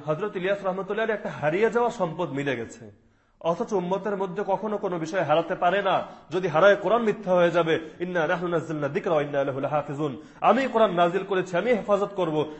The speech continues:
কোরআন হেফাজত করার মানে শুধু শব্দ হেফাজত করার না, এই কোরআনের শিক্ষা, কোরআনের আদর্শ, কোরআনের মর্ম, কোরআনের অর্থ কিয়ামত পর্যন্ত আমি হেফাজত করব। তো এটা কিভাবে সম্ভব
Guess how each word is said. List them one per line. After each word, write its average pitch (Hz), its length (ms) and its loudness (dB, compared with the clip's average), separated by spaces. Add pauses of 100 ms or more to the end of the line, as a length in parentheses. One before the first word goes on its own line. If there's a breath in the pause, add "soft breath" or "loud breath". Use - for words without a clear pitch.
(120)
কোরআন 226 240 2
হেফাজত 208 440 -2
করার 214 220 0
মানে 208 160 0
শুধু 208 180 -6
শব্দ 180 300 2
হেফাজত 233 420 4
করার 202 200 2
না, 190 240 8 (220 loud breath)
এই 214 100 2
কোরআনের 226 380 4
শিক্ষা, 226 460 2
কোরআনের 226 340 2
আদর্শ, 240 320 2
কোরআনের 214 420 0
মর্ম, 226 400 2
কোরআনের 220 340 -2
অর্থ 220 300 -4 (380 loud breath)
কিয়ামত 233 340 2
পর্যন্ত 175 340 -4
আমি 147 140 -2
হেফাজত 185 420 0
করব। 131 340 -4 (200 loud breath)
তো 202 80 -2
এটা 208 100 -2
কিভাবে 226 340 2
সম্ভব 196 480 2